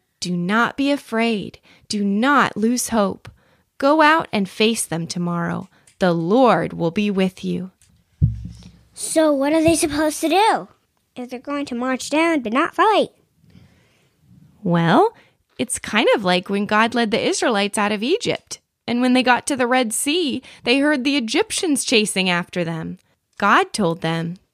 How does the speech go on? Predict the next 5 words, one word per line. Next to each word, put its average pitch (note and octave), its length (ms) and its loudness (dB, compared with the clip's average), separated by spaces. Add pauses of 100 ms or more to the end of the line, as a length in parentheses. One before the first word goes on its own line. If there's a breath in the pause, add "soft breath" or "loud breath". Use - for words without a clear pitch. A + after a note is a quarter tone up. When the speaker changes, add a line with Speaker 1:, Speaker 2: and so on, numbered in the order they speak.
(760)
Speaker 1:
Don't E4 260 0
be F4 140 0
afraid. F#4+ 720 -4 (280)
"Stand F4 560 -2
firm. F4 640 2